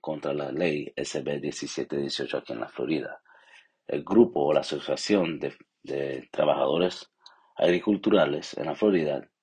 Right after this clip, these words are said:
introducieron una demanda en el Distrito Sur Federal de la Florida en Miami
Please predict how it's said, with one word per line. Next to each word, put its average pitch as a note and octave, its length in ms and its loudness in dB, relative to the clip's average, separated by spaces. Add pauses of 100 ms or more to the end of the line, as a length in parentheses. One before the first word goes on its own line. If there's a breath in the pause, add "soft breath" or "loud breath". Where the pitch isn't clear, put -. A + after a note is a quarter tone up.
(280)
introducieron E2 640 -2
una F#2+ 160 6
demanda D#2 360 2
en D2+ 80 -4
el C#2+ 120 -8
Distrito D#2 460 -4
Sur D2+ 340 -4 (640 soft breath)
Federal D#2+ 500 4
de C#2+ 100 -4
la - 120 -2
Florida D2+ 400 0
en - 160 0
Miami D2 460 -4